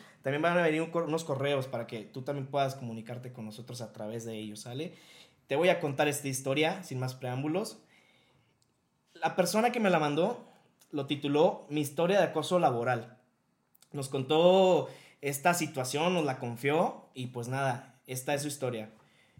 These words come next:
Comienza así. Soy una mujer de veintiséis años y fui acosada por mi entonces jefe a la edad de veinticuatro años. Cabe destacar que ella laboraba en una empresa, ¿sí? Y, y nos, nos comenta, y, y, y lo cito.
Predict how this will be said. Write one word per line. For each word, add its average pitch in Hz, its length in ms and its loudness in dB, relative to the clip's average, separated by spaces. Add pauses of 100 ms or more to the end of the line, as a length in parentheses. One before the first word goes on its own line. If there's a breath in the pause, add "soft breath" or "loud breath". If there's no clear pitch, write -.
(100)
Comienza 156 340 0
así. 139 380 -4 (600 soft breath)
Soy 170 220 -2
una 208 100 2
mujer 170 320 0
de 190 100 2
veintiséis 160 600 -2
años 165 540 -4 (400)
y 135 80 -8
fui 156 140 -2
acosada 175 500 4
por 151 120 -2
mi 131 100 0
entonces 147 440 -6
jefe 180 440 -4
a 131 60 -6
la 127 120 -2
edad 143 140 -2
de 147 80 -2
veinticuatro 135 640 -4
años. 127 480 -8 (720 soft breath)
Cabe 143 200 2
destacar 147 500 2
que 127 140 0
ella 139 260 2
laboraba 127 500 0
en 139 100 -2
una 143 100 -2
empresa, 139 680 0 (340)
¿sí? 143 300 -6
Y, 117 380 -8
y 127 40 -6
nos, 123 260 -6
nos 131 180 -4
comenta, 151 460 0
y, 120 140 -2
y, 123 240 -6
y 147 120 -2
lo 135 120 0
cito. 160 360 -6